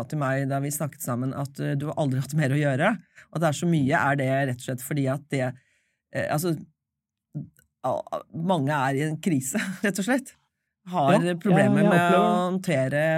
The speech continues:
Speaker 1: hverdagen og håndtere livet, rett og slett. Mm.
Speaker 2: Ja, jeg opplever det. Altså, det er ikke dermed sagt, altså, at de, de fleste jeg snakker med har jo ikke en psykisk lidelse,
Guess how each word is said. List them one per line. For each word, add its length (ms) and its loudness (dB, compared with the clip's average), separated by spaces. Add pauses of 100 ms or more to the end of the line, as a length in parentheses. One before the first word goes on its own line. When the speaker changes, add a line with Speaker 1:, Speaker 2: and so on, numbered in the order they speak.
Speaker 1:
hverdagen 540 0
og 80 -2
håndtere 420 -2
livet, 480 0
rett 160 -14
og 60 -20
slett. 260 -14 (160)
Mm. 200 -2 (120)
Speaker 2:
Ja, 160 -6
jeg 140 -4
opplever 320 -4
det. 80 -4 (100)
Altså, 160 -2
det 80 4
er 80 2
ikke 160 -2
dermed 300 0
sagt, 340 -6
altså, 320 -4
at 160 -8
de, 140 -2 (880)
de 80 -2
fleste 260 2
jeg 180 0
snakker 320 -4
med 140 0
har 100 2
jo 80 -2
ikke 140 0
en 80 -4
psykisk 500 -2
lidelse, 640 -2